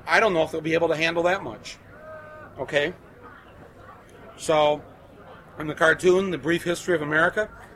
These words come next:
I'm figuring that's the only way I can convince, if I, that I can tell Americans this history through a cartoon, <laughs> because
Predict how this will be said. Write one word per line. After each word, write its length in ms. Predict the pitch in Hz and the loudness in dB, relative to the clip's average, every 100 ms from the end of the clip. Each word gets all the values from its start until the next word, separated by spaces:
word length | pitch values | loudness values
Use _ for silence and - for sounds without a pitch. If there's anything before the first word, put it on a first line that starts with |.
| - - | -18 -2
I'm 140 | 185 | -2
figuring 260 | 196 175 165 | 0 0 0
that's 160 | 185 - | 0 -2
the 100 | 170 | -2
only 280 | 170 185 175 | 0 0 0
way 220 | 175 160 | 0 0
I 80 | 160 | 0
can 180 | 165 | -4
convince, 480 | 156 143 160 160 - - - - - - - | -6 -6 -6 -6 -12 -18 -20 -20 -20 -20 -12
if 80 | 139 | -4
I, 160 | 165 156 | -4 2
that 120 | 160 | 4
I 80 | 165 | 4
can 160 | 170 | 2
tell 200 | 180 196 | 2 2
Americans 420 | 180 180 190 156 143 | 4 4 2 -2 -6
this 160 | 160 | -2
history 420 | 190 208 151 135 - - - - - - - - | -2 -4 -8 -10 -12 -20 -20 -20 -20 -20 -20 -20
through 160 | - 403 | -4 -4
a 20 | |
cartoon, 640 | - - 196 - 370 - 285 | 0 0 0 4 6 6 0
<laughs> 180 | - | -10
because 400 | - - 370 - | -6 0 0 0